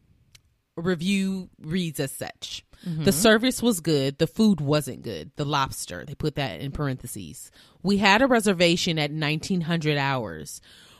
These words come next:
Speaker 1: We came a little late. We,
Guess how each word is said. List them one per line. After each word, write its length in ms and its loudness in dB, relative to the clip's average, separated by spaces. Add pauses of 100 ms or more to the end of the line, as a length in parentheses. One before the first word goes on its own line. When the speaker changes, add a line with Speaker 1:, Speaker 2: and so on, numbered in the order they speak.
(140)
Speaker 1:
We 340 -2
came 520 0
a 80 2
little 320 2
late. 600 -4 (1120)
We, 240 2